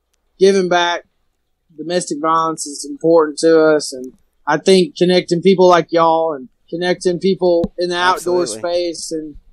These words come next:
Speaker 1: just letting people know that it, it's not the personalities out there anymore. Everybody's just trying to, I think we're trying to blend the old with the new, and, and there's a flip,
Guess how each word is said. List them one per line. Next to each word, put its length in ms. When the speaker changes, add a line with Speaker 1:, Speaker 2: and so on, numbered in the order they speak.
Speaker 1:
just 260
letting 260
people 280
know 240
that 120
it, 160
it's 280
not 300
the 80
personalities 880
out 220
there 140
anymore. 280
Everybody's 500
just 220
trying 200
to, 100
I 60
think 240
we're 180
trying 240
to 40
blend 460
the 60
old 280
with 140
the 100
new, 340
and, 260
and 180
there's 180
a 60
flip, 380